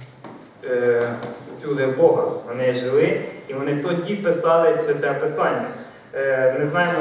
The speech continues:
що Святе Писання, воно написане через людей, які, яким Бог відкрився, які почули Його Слово, і вони писали його в Біблію. І так само учні Христа, які були свідками Його подій,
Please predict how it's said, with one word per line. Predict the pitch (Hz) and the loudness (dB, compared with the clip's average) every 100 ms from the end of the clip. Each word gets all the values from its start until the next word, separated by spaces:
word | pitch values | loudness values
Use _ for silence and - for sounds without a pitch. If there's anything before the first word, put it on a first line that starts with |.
| 151 | -2
що | 151 147 143 143 | 2 4 4 2
Святе | - 160 156 | -2 -2 -2
Писання, | 156 - 175 160 151 | -4 -2 -2 0 0
воно | 151 | 0
написане | 147 160 - 156 143 147 | -2 -2 -2 -2 -2 0
через | 151 143 - - 135 | 2 2 0 -6 -6
людей, | 143 143 135 - | -2 2 2 0
які, | - - 139 127 120 117 - - | -2 -6 -8 -6 -6 -8 -14 -12
яким | - 151 | -6 -2
Бог | 139 - - | -2 -4 -6
відкрився, | - 180 226 - 254 254 254 - - - 208 | -4 2 2 2 0 -2 -2 -8 -14 -14 -12
які | - 143 139 135 | -10 -6 0 2
почули | 123 - - 135 | 2 -2 -4 -2
Його | 139 139 | -2 0
Слово, | - - - | 0 2 2
і | 151 151 | 0 0
вони | 147 143 | 0 0
писали | - 151 - 156 160 156 143 | 0 -2 0 2 4 4 2
його | 139 | 0
в | 139 139 | -4 -6
Біблію. | 156 123 123 | -6 -6 -6
І | 123 | -4
так | 143 147 | -4 -2
само | 190 214 202 - | 0 0 0 0
учні | - - 170 156 | -2 -2 -2 0
Христа, | 147 147 170 175 | 0 2 2 4
які | 175 165 | 4 2
були | 147 143 | 0 0
свідками | 147 175 202 - 170 151 | -2 -4 -6 -4 -2 0
Його | 147 139 139 156 151 | 0 2 4 4 6
подій, | 151 156 - 147 | 2 0 -2 -6